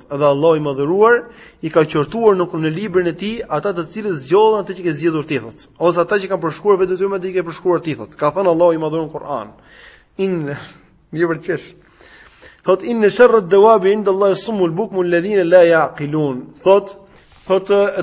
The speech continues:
"Dawab", do të thonë ato që ecin tokë, thot. Thot, "Kafshët më të këqija tek Allahu i Madhëruar janë ata të cilët janë shurdh dhe mecët, të cilët nuk logjikojnë", thot. Dhe sikur Allahu i Madhëruar të dinte që për tek ta ka hajër, do t'i bënte ata që të dëgjonin, edhe sikur ata të dëgjonin,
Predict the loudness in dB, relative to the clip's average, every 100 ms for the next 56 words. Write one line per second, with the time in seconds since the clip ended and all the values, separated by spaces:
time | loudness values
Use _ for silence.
0 | 0 6 8 6 4 -4 -14 -6 -2 -2
1 | -2 0 0 0 0 0 0 0 0 0
2 | -6 -14 -20 -20 _ _ _ _ _ 0
3 | 2 6 6 6 -2 -18 _ _ _ _
4 | 6 8 8 4 -2 -4 -4 0 6 6
5 | 4 2 6 8 8 4 2 2 4 4
6 | 4 2 0 -2 -2 -2 0 -2 -2 0
7 | 2 2 4 4 0 -4 -8 -6 -4 -4
8 | 0 0 0 -4 -4 -6 -8 -8 -8 -4
9 | -2 2 2 2 -2 -4 -4 -8 -6 -6
10 | -8 -8 -10 -10 -10 -10 0 2 2 -2
11 | -6 0 2 4 2 -2 -8 -4 -2 -2
12 | -4 -6 -8 -18 -16 -8 -6 -4 -8 -8
13 | -10 -6 -8 -6 -4 -6 -4 -2 0 -2